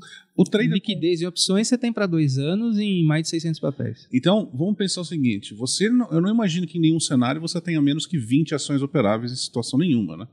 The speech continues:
Speaker 1: Que não seja, você fala
Speaker 2: Não,
Speaker 1: assim, "Cara, eu não
Speaker 2: impossível.
Speaker 1: tenho onde, eu não tenho vinte ações aqui."
Speaker 2: Não, tanto que é obrigado a você saber fazer um método screener, seja por técnico ou por fundamento,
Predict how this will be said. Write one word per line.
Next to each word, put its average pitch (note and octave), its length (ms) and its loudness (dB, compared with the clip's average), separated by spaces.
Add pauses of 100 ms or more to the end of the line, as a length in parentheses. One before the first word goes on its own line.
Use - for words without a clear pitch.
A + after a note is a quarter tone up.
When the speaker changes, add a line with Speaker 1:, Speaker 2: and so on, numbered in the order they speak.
(140)
Speaker 1:
Que A#2 80 2
não B2 120 8
seja, C3+ 280 0 (240)
você C#3+ 100 -12
fala B2+ 140 2
Speaker 2:
Não, B2 80 4
Speaker 1:
assim, A#2 100 -2
"Cara, C3 200 2
eu C#3 40 2
não E3 120 2
Speaker 2:
impossível. C#3+ 120 0
Speaker 1:
tenho E3+ 220 0
onde, D#3 300 -4 (280)
eu B2+ 80 2
não D#3+ 140 6
tenho F3 260 2
vinte C3 260 -2
ações G2 300 -2
aqui." - 240 -14
Speaker 2:
Não, C#3 100 4
tanto G#3+ 280 2
que - 80 0
é - 20 4
obrigado D3 380 2
a C3+ 40 0
você B2 220 -4
saber C#3 380 0
fazer C3+ 220 2
um C3+ 40 2
método A#2+ 340 -2
screener, B2 400 2
seja E3 300 0
por C#3 160 -4
técnico A#2+ 480 -4
ou A2+ 60 -8
por A#2+ 120 -4
fundamento, C#3 560 2